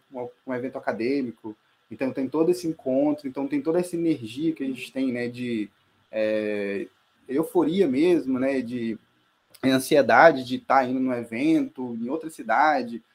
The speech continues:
principalmente Pará, que é lá dois mil quilômetros aqui de Ouro Preto, pô, vai demorar um dia inteiro pra chegar aqui, né? Então, é muito importante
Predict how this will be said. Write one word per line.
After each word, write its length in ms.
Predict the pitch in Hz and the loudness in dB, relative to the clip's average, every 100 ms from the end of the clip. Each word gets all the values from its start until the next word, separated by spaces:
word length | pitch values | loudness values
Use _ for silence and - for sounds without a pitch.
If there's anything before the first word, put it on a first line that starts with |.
| _ | _
principalmente 360 | - 143 143 - | -16 -6 -6 -2
Pará, 340 | 165 147 147 | 2 4 4
que 140 | 147 147 | 0 -4
é 40 | |
lá 220 | 131 143 | 0 0
dois 240 | 160 160 175 | 2 -2 -2
mil 120 | 156 | -4
quilômetros 340 | 143 135 156 | -4 -6 -6
aqui 160 | 135 135 | -10 -10
de 80 | 135 | -8
Ouro 120 | 123 | -8
Preto, 440 | - 113 147 - _ | -6 -6 -6 -10 _
pô, 140 | 117 131 | -10 -8
vai 300 | 120 123 - - | -6 -8 -8 -10
demorar 520 | 127 135 127 131 123 | -6 -2 0 2 0
um 180 | 117 127 | -2 -6
dia 180 | 131 | -4
inteiro 360 | 196 135 151 165 | -6 -2 -2 -2
pra 120 | 131 | -4
chegar 220 | 120 120 | -10 -6
aqui, 260 | 113 - 123 | -6 -6 -10
né? 120 | 104 | -8
Então, 320 | 104 110 113 117 - | -8 -8 -8 -10 -4
é 60 | |
muito 200 | 131 160 | 0 0
importante 640 | 214 269 269 - 320 254 | 0 0 2 2 0 0